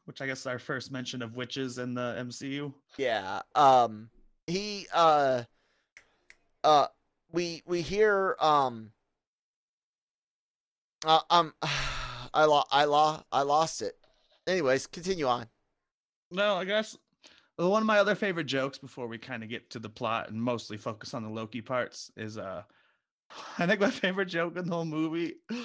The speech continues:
Speaker 1: is when the hammer flies by Darcy, like, in the third act, and she's like, "Meow, meow." <laughs> It's the only time in the movie she
Speaker 2: Uh,
Speaker 1: says it
Speaker 2: yeah.
Speaker 1: in this one, which is, it's, so it's such a fun,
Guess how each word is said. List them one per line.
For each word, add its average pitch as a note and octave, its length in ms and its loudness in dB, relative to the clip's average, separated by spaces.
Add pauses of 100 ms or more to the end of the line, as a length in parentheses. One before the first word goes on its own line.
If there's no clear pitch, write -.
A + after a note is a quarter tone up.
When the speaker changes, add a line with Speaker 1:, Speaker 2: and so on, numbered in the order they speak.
(280)
Speaker 1:
is F3 180 -4
when G3 200 -2
the G3 100 0
hammer F3 400 -4
flies D#3+ 400 -4
by D3 200 -4
Darcy, B2+ 580 -6
like, C3 220 -4
in A#2 100 -8
the A2+ 80 -8
third A2+ 320 -8
act, A#2+ 340 -6
and C#3 160 -8
she's D#3 180 -8
like, D3+ 180 -4 (160)
"Meow, C#4 320 0
meow." F3+ 360 2 (140)
<laughs> - 40 0 (1300)
It's C#4 300 -6
the A#3 80 0
only A#3 180 2
time G#3 300 2
in G3+ 60 -4
the F3 80 -4
movie D3 320 2
she B2 100 -2
Speaker 2:
Uh, B2 40 -4
Speaker 1:
says C#3+ 340 -2
it C3+ 80 -4
Speaker 2:
yeah. A2+ 80 -8
Speaker 1:
in C3+ 40 -12
this D3 220 -10
one, C3+ 240 -6
which C3 160 -14
is, F#3+ 100 -18 (460)
it's, F#3 220 -8 (100)
so F#3+ 140 -2
it's G3+ 160 -6
such A3+ 180 -4
a D#4 100 -2
fun, F#3+ 600 -4